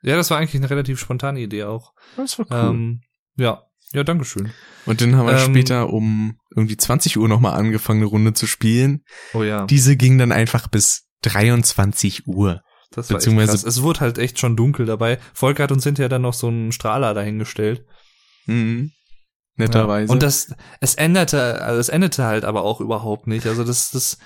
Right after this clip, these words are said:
Speaker 2: Der Strahler
Speaker 1: weiß
Speaker 2: hat
Speaker 1: nicht, es
Speaker 2: mehr
Speaker 1: hat sich halt
Speaker 2: geblendet
Speaker 1: so
Speaker 2: als die, äh, ganzen Blöcke beleuchtet.
Speaker 1: Ja, und es hat halt auch, es hat sich halt echt ein bisschen wie Kaugummi hingezogen. Ich meine, es war zwar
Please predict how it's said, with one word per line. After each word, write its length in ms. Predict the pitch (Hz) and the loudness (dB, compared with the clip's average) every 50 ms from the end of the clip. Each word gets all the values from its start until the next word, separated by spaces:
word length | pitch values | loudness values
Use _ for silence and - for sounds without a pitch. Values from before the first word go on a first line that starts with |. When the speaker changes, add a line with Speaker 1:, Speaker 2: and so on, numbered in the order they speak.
| - - | -4 -2
Speaker 2:
Der 40 | |
Strahler 260 | 117 - - 123 127 139 | -2 0 2 4 4 6
Speaker 1:
weiß 80 | 143 147 | 6 6
Speaker 2:
hat 80 | 135 | 6
Speaker 1:
nicht, 80 | 131 131 | 6 6
es 40 | 127 | 4
Speaker 2:
mehr 60 | 127 120 | 4 4
Speaker 1:
hat 60 | 117 | 4
sich 100 | - 120 113 | 4 4 4
halt 60 | 113 | 6
Speaker 2:
geblendet 200 | 127 170 165 147 | 6 6 4 2
Speaker 1:
so 60 | 139 | 2
Speaker 2:
als 680 | - 123 131 135 131 127 - - - - - - - - _ _ _ _ _ _ _ - | 2 2 4 4 2 2 0 0 0 0 -2 -4 -8 -14 _ _ _ _ _ _ _ 0
die, 580 | 139 139 135 135 135 135 131 131 131 131 127 123 | 2 4 4 6 6 6 6 6 6 6 6 4
äh, 260 | 123 123 120 120 117 | 4 4 2 2 2
ganzen 280 | 120 123 120 - 127 | 2 0 0 0 0
Blöcke 240 | 117 131 131 - 120 | 0 0 0 0 0
beleuchtet. 680 | 107 92 95 98 104 104 - - - - - - - - _ - | 0 0 0 0 0 -2 -2 -2 -4 -6 -6 -8 -10 -12 _ -6
Speaker 1:
Ja, 380 | - 127 135 147 156 160 139 117 | -2 0 0 2 2 0 0 -2
und 160 | 117 - 131 | -2 -2 0
es 140 | 135 131 - | 0 0 0
hat 100 | 151 156 | -2 -2
halt 220 | 151 151 143 143 - | 0 0 0 0 0
auch, 200 | - 139 135 - | -2 -2 -4 -4
es 300 | - - - 123 - - | -8 -10 -10 -8 -6 -6
hat 120 | 147 147 | -6 -6
sich 160 | - 139 123 - | -6 -6 -4 -4
halt 140 | 131 117 | -4 -2
echt 240 | - 127 131 - - | -2 -4 -6 -6 -6
ein 80 | 135 127 | -6 -4
bisschen 280 | 135 135 - 139 131 | -4 -2 -2 -2 -2
wie 60 | 123 120 | -2 -4
Kaugummi 400 | 120 - 143 151 151 139 123 117 | -2 0 0 2 2 2 2 2
hingezogen. 320 | 120 120 117 113 - 120 | 0 0 0 0 0 2
Ich 60 | 123 139 | 2 2
meine, 140 | 185 240 285 | 2 0 0
es 100 | 277 - | -2 -2
war 100 | 240 190 | -2 -2
zwar 240 | - - 196 185 | -2 -2 -2 -2